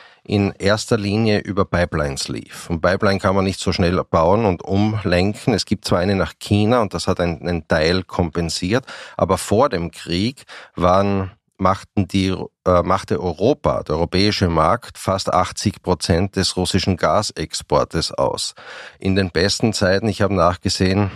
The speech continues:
äh, betrug die Menge, die Russland nach Europa und nach, in die Türkei geliefert haben, waren wir bei zweihundert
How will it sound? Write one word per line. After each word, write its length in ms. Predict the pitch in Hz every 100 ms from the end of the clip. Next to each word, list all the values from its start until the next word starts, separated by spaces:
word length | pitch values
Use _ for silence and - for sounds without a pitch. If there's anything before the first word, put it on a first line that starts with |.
| - -
äh, 360 | 92 90 90 90 - - -
betrug 560 | 98 - 98 104 113 - - - -
die 280 | 95 90 85 82
Menge, 680 | 87 85 113 120 82 76 -
die 80 | 90
Russland 760 | 87 98 - 92 85 82 - -
nach 180 | 87
Europa 440 | 98 87 95 - 95
und 340 | 82 92 -
nach, 340 | 90 80 - - - - _ -
in 120 | 92
die 100 | 85
Türkei 560 | 95 - 87 80 90
geliefert 640 | 107 92 85 92 113 104 95
haben, 340 | 90 98 82
waren 220 | 80 87
wir 100 | 85
bei 140 | 85 82
zweihundert 880 | - 85 82 87 98 95 90 -